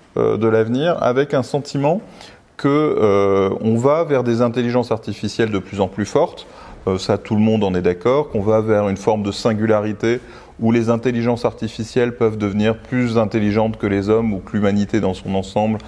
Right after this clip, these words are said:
et potentiellement, euh, gagner la conscience et avoir la capacité, euh, à être autonome, peut-être se rebeller contre les hommes, et cetera. Moi, j'ai une vision un peu plus, euh,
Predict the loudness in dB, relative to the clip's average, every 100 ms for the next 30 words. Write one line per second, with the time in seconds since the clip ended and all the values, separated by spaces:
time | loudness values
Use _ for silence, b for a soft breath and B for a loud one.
0 | B B -2 -2 0 0 0 0 0 2
1 | 2 2 0 0 0 2 0 0 0 2
2 | 2 2 0 -4 -4 -2 -2 -2 0 2
3 | 2 0 0 0 0 -2 -8 -2 -2 -2
4 | B B B -2 0 0 0 2 0 0
5 | 0 0 2 2 2 0 0 -2 0 -2
6 | 0 0 2 0 -2 -2 -4 -2 -2 0
7 | 0 2 0 -2 -4 -2 0 0 0 -6
8 | -6 -2 -2 -2 B B B B B 0
9 | 2 0 0 0 0 2 0 0 -2 -2
10 | 0 2 4 4 4